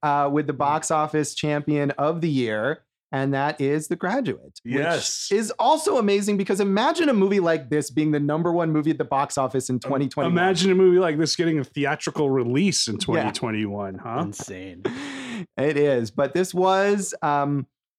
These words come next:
Speaker 1: the highest grossing. It's, it's hard, like, box office figures, uh, pre the nineteen eighties are, are sort of, uh, not an exact science. So this movie was actually released in December nineteen sixty-seven and grossed mo-, made most of its money later,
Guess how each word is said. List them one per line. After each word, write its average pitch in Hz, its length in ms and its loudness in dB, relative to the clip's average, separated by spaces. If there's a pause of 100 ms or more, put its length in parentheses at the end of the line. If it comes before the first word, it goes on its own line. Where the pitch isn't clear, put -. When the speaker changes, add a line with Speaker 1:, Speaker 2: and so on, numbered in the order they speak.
Speaker 1:
the 160 100 2
highest 170 340 0
grossing. 175 300 2
It's, 254 100 0
it's 262 200 2
hard, 262 320 0
like, 208 180 0
box 202 260 0
office 240 320 0
figures, 151 720 0
uh, 135 200 2
pre 165 520 -2 (180)
the 131 220 2
nineteen 131 380 -2
eighties 131 420 0
are, 123 220 -2
are 117 120 -4
sort 131 280 -2
of, 120 160 -2
uh, 104 500 0
not 123 240 -2
an 127 140 -2
exact 113 480 -8
science. 143 600 -2 (340)
So 143 320 0
this 208 160 2
movie 285 180 4
was 180 160 2
actually 147 260 0
released 131 360 0
in 123 120 0
December 135 520 -2
nineteen 139 380 -2
sixty-seven 156 760 -2
and 117 300 -4
grossed 117 420 -4
mo-, 117 240 -4
made 131 320 -2
most 113 220 -4
of 107 40 -10
its 110 160 -8
money 107 300 -6
later, 110 540 -4